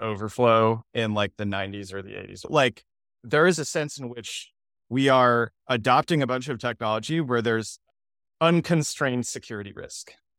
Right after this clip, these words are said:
right? So if we can prompt large language models to do stuff, right? Can you prompt, like, Waymos to just drive into the sea, right? We don't know, right? Like, we, they probably do know, but, like, in general, like, we don't really understand fully the risk profile of the technologies that we're adopting. And that's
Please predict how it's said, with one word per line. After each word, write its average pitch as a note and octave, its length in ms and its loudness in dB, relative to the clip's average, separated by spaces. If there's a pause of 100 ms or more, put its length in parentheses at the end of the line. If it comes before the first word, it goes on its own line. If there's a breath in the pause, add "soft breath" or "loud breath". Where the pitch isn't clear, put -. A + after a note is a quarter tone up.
(600)
right? A2 220 0
So B2 280 -2 (140)
if C#3 160 0
we E3+ 100 2
can F3 160 2
prompt D#3 360 0
large C#3 260 0
language B2 340 -8
models G#2 360 -8
to A#2+ 80 -14
do A#2+ 160 -10
stuff, - 520 -12
right? G#2 220 -8 (320)
Can C3+ 200 0
you E3 120 0
prompt, C3 400 0
like, B2 220 0
Waymos A#2 640 0
to A#2 60 -20
just G#2+ 200 -12
drive A2+ 320 2
into A#2+ 120 -4
the G#2+ 120 -10
sea, - 400 -16 (120)
right? A#2 300 2 (140)
We B2+ 100 0
don't A3+ 140 6
know, D4 240 6
right? F3+ 260 4
Like, G3+ 160 2
we, G#3+ 120 2
they C3 180 0
probably A2+ 260 0
do A2 180 -8
know, G2+ 200 -6
but, B2 160 -2
like, C3+ 220 2
in D#3+ 120 0
general, D3 500 4
like, D#3 200 4
we D3+ 80 -4
don't D#3+ 200 2
really D3+ 220 -2
understand B2+ 540 -8
fully C#3+ 640 2
the A#2+ 220 -12
risk B2 340 -2
profile A2 480 2
of G2+ 120 -2
the G2+ 40 -8
technologies G#2 600 -8
that A#2 100 -12
we're G#2 120 -12
adopting. G#2+ 580 0
And A#2+ 100 -8
that's B2+ 220 0